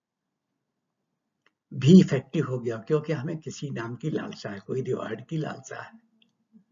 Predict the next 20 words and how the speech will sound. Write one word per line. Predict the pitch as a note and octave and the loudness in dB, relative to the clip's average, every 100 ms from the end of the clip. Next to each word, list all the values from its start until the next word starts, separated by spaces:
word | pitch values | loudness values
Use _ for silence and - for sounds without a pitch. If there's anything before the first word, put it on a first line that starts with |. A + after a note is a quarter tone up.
| _ _ _ _ _ _ _ _ - | _ _ _ _ _ _ _ _ 4
और | C#3 D#3+ E3+ - - _ _ - | 10 12 10 6 -14 _ _ -12
ये | B2+ D#3 F3 - | -2 0 0 -4
adrenaline | C3 B2+ C3 C3+ D3 D3+ | -6 -6 -6 -4 -4 -6
और | C#3 | -8
cortisol, | - - C3+ - C#3 C3 B2+ | -8 -8 -10 -10 -8 -8 -6
ये | C#3+ | -2
ऊर्जा, | C3+ C3 B2+ C3+ | -2 -4 -4 -4
एनर्जी, | C#3+ C3+ A#2+ A2 G#2+ - C3 C3 | -4 -10 -12 -14 -14 -14 -14 -14
शक्ति | - B2 - C3+ B2 | -14 -18 -16 -14 -12
हमारे | A#2 A2+ C#3 | -12 -10 -10
अंदर | A#2+ A#2 B2 | -12 -12 -12
आ | A#2 G#2+ | -10 -10
गई | G#2 G#2 G#2 | -10 -10 -12
हो, | - - _ _ _ _ _ _ _ - | -20 -20 _ _ _ _ _ _ _ -6
आ | B2+ C#3 | 2 2
जाती | - - - _ | 2 -6 -12 _
है, | _ _ _ _ - | _ _ _ _ 2
तब | E3+ | 2
हमारी | C#3 C#3 A#2+ C3 | 4 0 -2 -4
संकल्प | C3+ A#2+ A#2 - | -6 -8 -10 -12